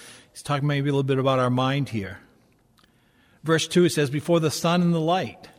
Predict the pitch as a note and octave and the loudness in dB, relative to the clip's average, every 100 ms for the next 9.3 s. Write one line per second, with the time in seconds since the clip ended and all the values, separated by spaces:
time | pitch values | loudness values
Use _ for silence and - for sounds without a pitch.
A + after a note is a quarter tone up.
0 | _ _ _ _ _ _ _ _ B2+ A#2+ | _ _ _ _ _ _ _ _ -2 2
1 | D3+ E3 E3+ D#3 - C#3 C#3 C3+ D3 B2+ | 4 4 2 -2 -4 -4 -2 -4 -4 -4
2 | D3+ D3+ G#2 - - - _ _ _ _ | -2 -2 -4 -10 -20 -20 _ _ _ _
3 | _ _ _ _ _ B2 E3 - _ - | _ _ _ _ _ -6 -6 -8 _ -20
4 | - _ C#3 - - D#3 - - F#3 F3 | -20 _ -12 -12 -10 -12 -8 -4 -2 0
5 | D#3+ E3 F3 F3+ E3+ D3+ C#3+ - - E3+ | 0 0 0 0 4 4 2 -2 -6 0
6 | D3+ D3 F#3 D#3 G#2+ - - - _ _ | 0 0 -2 -6 -8 -14 -18 -20 _ _
7 | _ _ - D#3 G3+ - _ _ _ _ | _ _ -12 -10 -10 -14 _ _ _ _
8 | - E3+ F#3 - A3+ F#3+ G#2 - - _ | -6 -2 -2 -2 -2 -4 -6 -16 -20 _
9 | _ - | _ -20